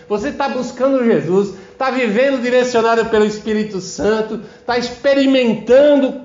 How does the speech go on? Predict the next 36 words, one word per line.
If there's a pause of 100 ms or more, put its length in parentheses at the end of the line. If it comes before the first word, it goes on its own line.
experiências
espirituais
na
sua
vida, (220)
tá
vivendo
o
sobrenatural
de
Deus (240)
e
para
e
diz
assim,
"Ah,
eu
pensei
que
isso
era
coisa
da
minha
cabeça." (2000)
Você
não
tá
procurando
isso?
Você
não
tá
buscando
isso?